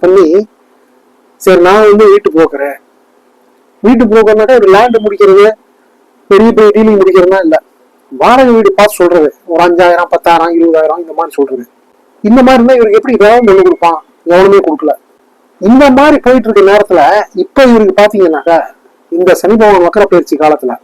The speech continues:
அது மட்டும் இல்லாம இவருக்கு அந்த சனி பகவான், ராகு பகவான் வேற பாத்தீங்கன்னாக்கா, அந்த சார பரிவர்த்தனை வேற ஆகுது இல்லையா? சனி பகவானோட இந்த ராகு பகவான் சார பரிவர்த்தனை ஆகுறதே, இந்த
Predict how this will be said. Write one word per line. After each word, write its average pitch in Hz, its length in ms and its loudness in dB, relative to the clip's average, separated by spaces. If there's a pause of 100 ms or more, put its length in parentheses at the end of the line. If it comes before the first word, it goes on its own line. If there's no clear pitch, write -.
(460)
அது 180 200 0
மட்டும் 220 200 0
இல்லாம 226 180 2
இவருக்கு 196 240 2
அந்த 170 120 2 (120)
சனி 202 220 2
பகவான், 220 340 0 (100)
ராகு 208 240 2
பகவான் 190 360 2
வேற 190 120 2 (100)
பாத்தீங்கன்னாக்கா, 175 600 -2
அந்த 170 120 2 (540)
சார 220 260 0 (120)
பரிவர்த்தனை 190 500 2
வேற 170 100 2 (100)
ஆகுது 147 180 -2
இல்லையா? 139 260 -6 (520)
சனி 233 300 0
பகவானோட 247 500 2
இந்த 220 160 0
ராகு 254 280 0
பகவான் 240 320 0
சார 226 140 2 (100)
பரிவர்த்தனை 208 400 2 (140)
ஆகுறதே, 214 340 2
இந்த 208 100 -2